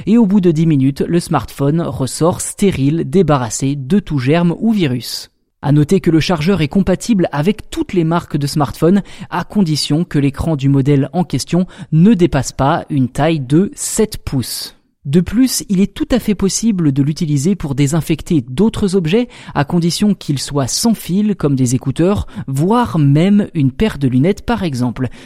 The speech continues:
Samsung a tout de même précisé que l'utilisation du système de désinfection devait rester modérée, car en cas d'utilisation trop fréquente sur un même équipement,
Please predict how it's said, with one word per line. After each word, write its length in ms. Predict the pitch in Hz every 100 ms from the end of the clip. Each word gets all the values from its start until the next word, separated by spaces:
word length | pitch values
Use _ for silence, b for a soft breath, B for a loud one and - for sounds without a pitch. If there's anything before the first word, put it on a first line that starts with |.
| B
Samsung 460 | - 135 - 185 143
a 100 | 131
tout 180 | - 156
de 60 |
même 180 | 170 180
précisé 480 | - 165 - 160 196
que 140 | -
l'utilisation 680 | 156 180 190 165 185 - 185
du 120 | 139
système 440 | 185 175 - 190
de 100 | 151
désinfection 680 | 143 156 175 - 147 - 214 B B 160
devait 260 | 160 160 170
rester 380 | 160 - 147
modérée, 640 | 123 127 180 156 139 143 180 B 175 -
car 180 | 143 139
en 80 |
cas 200 | 135 156
d'utilisation 680 | 135 131 143 135 143 - 143
trop 280 | 131 107 180
fréquente 540 | - 185 180 202 185
sur 300 | - - 226
un 60 | 202
même 180 | 180 160
équipement, 460 | 139 143 - 160